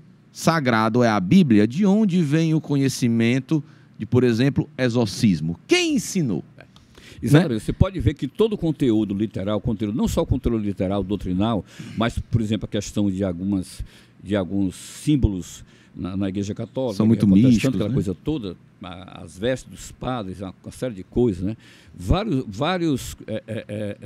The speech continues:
Speaker 2: é,
Speaker 1: Simbologias, né?
Speaker 2: simbologias. Muita coisa a gente sabe perfeitamente, que a gente sabe pela história, que eu já estudei sobre isso, muita coisa foi tirada do paganismo. Porque quando o Império Romano caiu,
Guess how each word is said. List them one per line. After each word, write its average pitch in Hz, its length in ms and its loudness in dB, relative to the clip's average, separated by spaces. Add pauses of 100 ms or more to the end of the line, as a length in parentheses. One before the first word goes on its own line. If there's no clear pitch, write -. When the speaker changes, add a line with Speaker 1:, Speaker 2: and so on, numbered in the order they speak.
(120)
Speaker 2:
é, 101 40 -8
Speaker 1:
Simbologias, 131 600 6
né? 139 100 2
Speaker 2:
simbologias. 131 680 0 (320)
Muita 247 380 2
coisa 196 360 4
a - 20 4
gente 180 100 -6
sabe 165 240 -2
perfeitamente, 143 600 4
que 170 80 0
a - 20 0
gente 151 80 -4
sabe 113 200 -4
pela 107 140 -2
história, 120 260 0
que 117 60 -4
eu 107 60 2
já 95 40 2
estudei 98 180 2
sobre 98 260 2
isso, 135 200 0 (160)
muita 226 300 2
coisa 196 180 -4
foi - 100 6
tirada 202 220 0
do 214 80 -2
paganismo. 240 640 -2 (200)
Porque - 200 6
quando 269 240 -2
o 269 40 6
Império 160 260 2
Romano 117 280 -6
caiu, 101 520 2